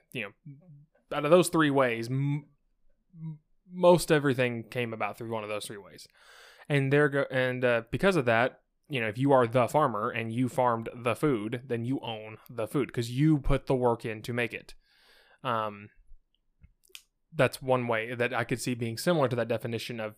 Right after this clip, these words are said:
uh, value being derived from effort. Um, you could almost sub-, uh, plug the word property in for effort. So anything that you use effort to acquire in a material sense becomes property.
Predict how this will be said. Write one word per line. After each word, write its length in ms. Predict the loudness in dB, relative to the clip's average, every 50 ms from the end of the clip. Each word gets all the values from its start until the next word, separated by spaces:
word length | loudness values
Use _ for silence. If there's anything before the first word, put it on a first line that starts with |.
| _ _ -14
uh, 280 | -10 -8 -8 -8 -8 -10 -12 _ _
value 340 | -4 0 0 0 0 -2 -4
being 220 | -6 -6 -6 -6 -6
derived 320 | -4 -4 -2 -2 -4 -6
from 140 | -10 -12 -6 -4
effort. 440 | -4 -4 -4 -6 -12 -12 -14 -20 -20 _ _ _ -20 -20 -20 -20 _ _ _
Um, 360 | -2 0 0 0 -2 -4 -10 -16 _ _ _ _ _ _ _ _ -20 -20 _ -6
you 100 | -2 0
could 100 | 2 2
almost 360 | 2 2 0 0 -2 0 0
sub-, 240 | -2 -2 -2 -4 -8 -16 -18 -12 -8 -8
uh, 400 | -6 -6 -6 -6 -6 -6 -6 -8 -12 _ _ _ _
plug 260 | 0 2 2 2 2
the 80 | 0 0
word 180 | 0 0 -2 -2 2
property 580 | 2 4 4 4 0 -4 -4 -6 -8 -8 -10
in 220 | -10 -12 -12 -12 -12 -14 -4
for 220 | -2 0 0 0
effort. 420 | -2 -6 -10 -12 -14 -14 -14 -18 -14
So 160 | -10 -6 -4
anything 400 | 0 0 0 0 0 0 -2 0
that 100 | -2 -4
you 200 | -4 -6 -6 -6 -6
use 320 | -4 -4 -4 -4 -4 -2
effort 400 | -4 -6 -6 -6 -6 -10 -10 -8
to 200 | -8 -6 -6 -6 -6
acquire 800 | -8 -10 -10 -12 -6 -2 0 2 2 2 0 -2 -6 -6 -8 -8 _ _ _ _ _ _ _ _ _ _ _ _ _
in 200 | -4 -2 -2 -2
a 80 | -2 -4
material 580 | -6 -8 -4 0 2 4 6 6 6 4 2
sense 560 | 0 -2 -2 -2 -2 -2 -4 -6 -8 -10 -10
becomes 480 | -8 -6 -6 -6 -6 -6 -8 -8 -10 -10
property. 680 | -6 0 2 2 2 2 -2 -6 -8 -8 -10 -14 -16